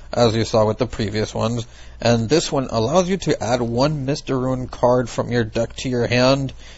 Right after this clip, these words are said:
except itself. Then you can banish the top card of your opponent's deck, so it's basically engage without the draw. And you can special summon one Mister Rune monster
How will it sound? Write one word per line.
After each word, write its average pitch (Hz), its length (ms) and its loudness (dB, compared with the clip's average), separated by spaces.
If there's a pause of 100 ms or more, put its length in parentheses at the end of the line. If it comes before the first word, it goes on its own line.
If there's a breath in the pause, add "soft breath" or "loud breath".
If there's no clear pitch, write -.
(100)
except - 520 4
itself. 107 680 0 (320 soft breath)
Then 143 240 4
you 139 140 2
can 123 220 0
banish 117 400 2
the 120 100 -2
top 117 360 2
card 113 240 6
of 110 100 0
your 113 120 4
opponent's 113 500 0
deck, 104 260 -4
so 117 200 0
it's 117 160 0
basically 135 560 2
engage 117 480 0
without 110 300 4
the 117 80 -4
draw. 104 320 -6 (580 loud breath)
And 127 360 4
you 131 120 4
can 123 180 2
special 147 400 2
summon 110 380 0
one 123 280 2
Mister 120 320 0
Rune 117 360 0
monster 120 500 2